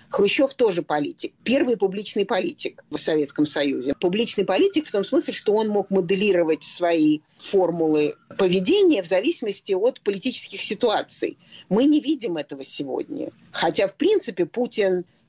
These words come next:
раньше показывал, что он может что-то моделировать. Но сейчас он себя ведёт как подполковник К Г Б, которым он начал эту свою карьеру, потому что он идёт только в одну прямую дорогу, что надо побеждать, и надо побеждать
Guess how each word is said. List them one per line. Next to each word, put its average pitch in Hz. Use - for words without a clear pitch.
раньше 294
показывал, 180
что 185
он 202
может 196
что-то 196
моделировать. 175
Но 156
сейчас 262
он 254
себя 196
ведёт 196
как 202
подполковник 220
К 240
Г 196
Б, 165
которым 180
он 175
начал 190
эту 170
свою 165
карьеру, 165
потому 160
что 185
он 226
идёт 180
только 185
в 160
одну 190
прямую 180
дорогу, 160
что -
надо 151
побеждать, 170
и -
надо 165
побеждать 170